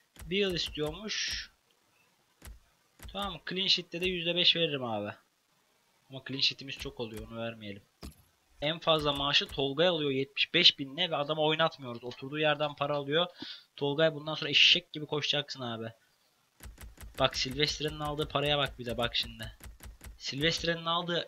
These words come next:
üç bin dolar be. Silvestre'nin maaşı üç bin dolar ve neredeyse Tolgay kadar iş yapıyor. Ama otuz bir yaşında altmış altı overall'a sahip.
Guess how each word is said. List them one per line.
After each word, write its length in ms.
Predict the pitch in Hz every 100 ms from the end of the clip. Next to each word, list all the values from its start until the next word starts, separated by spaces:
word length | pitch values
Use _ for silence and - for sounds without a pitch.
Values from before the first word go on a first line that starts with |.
| -
üç 240 | 175 -
bin 160 | 147 131
dolar 320 | 123 113 107
be. 200 | 110 135 - _ _ _ _
Silvestre'nin 680 | - 131 135 156 - 147 151
maaşı 300 | 147 147 143
üç 240 | 165 -
bin 140 | 170 160
dolar 280 | 156 160 - - - _ _ _
ve 220 | 131 147 -
neredeyse 460 | 139 175 190 165 139
Tolgay 360 | 151 147 147
kadar 180 | 143 135
iş 200 | 131 -
yapıyor. 380 | 131 139 160 180 - - - -
Ama 220 | 156 160
otuz 280 | 143 147 156
bir 80 | 180
yaşında 320 | 160 143 123
altmış 240 | 127 135
altı 220 | 147 147 175
overall'a 400 | 170 165 165 156
sahip. 400 | 160 156 156